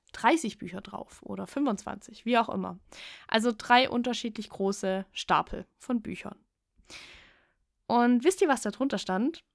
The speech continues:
Unter diesen Bücherstapeln, unter dem kleinsten Bücherstapel stand drunter: "So viel Wissen bekommst du aus der Theorie." Unter dem mittelgroßen Theoriesta-, äh, nicht Theoriestapel, Bücherstapel stand,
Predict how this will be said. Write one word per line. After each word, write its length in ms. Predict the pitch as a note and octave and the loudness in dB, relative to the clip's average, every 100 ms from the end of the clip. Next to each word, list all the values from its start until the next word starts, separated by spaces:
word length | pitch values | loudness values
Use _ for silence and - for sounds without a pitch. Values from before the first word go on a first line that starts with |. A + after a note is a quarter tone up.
| _ _ | _ _
Unter 220 | B3+ B3 | 0 2
diesen 360 | B3+ C#4+ D#4 C#4+ | 4 4 4 2
Bücherstapeln, 1000 | - C#4+ D4+ C4+ - F#3+ F#3+ G#3+ A#3+ C#4+ | 2 0 2 0 0 0 0 0 -2 -2
unter 240 | - A3 | -4 -4
dem 160 | A3 G#3+ | -2 -2
kleinsten 400 | - A#3 C#4+ - | 4 4 4 -2
Bücherstapel 640 | G3+ G3 G3 G3 G3+ A#3 | -8 -6 -6 -2 -2 -4
stand 260 | - G#3 G#3 | -4 -2 0
drunter: 460 | G#3 A#3+ C#4+ C#4+ F4+ _ _ _ _ _ _ _ _ _ _ _ _ _ _ _ | 2 2 0 -4 -6 _ _ _ _ _ _ _ _ _ _ _ _ _ _ _
"So 240 | A3+ E4 | 2 2
viel 180 | E4+ A#3+ | 4 2
Wissen 340 | C4 - C#4 | 0 0 -2
bekommst 520 | B3 A3 A#3+ B3 - | -2 0 0 0 -4
du 120 | B3 C4 | -6 -6
aus 260 | - G#3 | -4 -6
der 120 | - | -6
Theorie." 520 | G3 G#3 F#3 F#3+ F3 F3 _ _ _ _ _ _ _ _ _ - | -6 -4 -2 -4 -6 -8 _ _ _ _ _ _ _ _ _ -6
Unter 260 | A3 A3+ | 0 0
dem 320 | G#3 G3 G3 | 0 -2 0
mittelgroßen 840 | G#3+ E4+ D#4 - F#3+ F#3+ - F#3 F#3 _ | 2 4 4 2 -4 -4 -6 -8 -10 _
Theoriesta-, 640 | - F#3+ F#3+ G3 - G3+ G#3 | -6 -6 -4 -6 -6 -8 -4
äh, 120 | G3 F#3+ _ _ - A3 - | -6 -6 _ _ -20 -12 -8
nicht 160 | F#3+ - | -6 -6
Theoriestapel, 600 | - F#3+ F#3 - F3 F#3+ | -6 -2 -2 2 0 2
Bücherstapel 600 | A#3 B3+ G#3+ A3 G#3 G#3+ | 4 4 6 4 4 2
stand, 360 | - G3+ G#3+ | 4 6 4